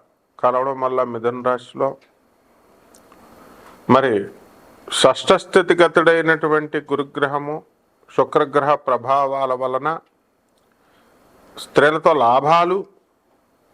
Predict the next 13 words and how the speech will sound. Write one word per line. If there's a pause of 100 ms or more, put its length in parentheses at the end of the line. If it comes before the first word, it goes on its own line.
(160)
అదేవిధంగా
శత్రుత్వాలు
కూడా
ఏర్పడడానికి
అవకాశాలు
ఉంటాయి. (2000)
అంటే
ఒక
తల్లిని (960)
గౌరవిస్తూ (720)
తన
తల్లిని
గౌరవించలేదనేటటువంటి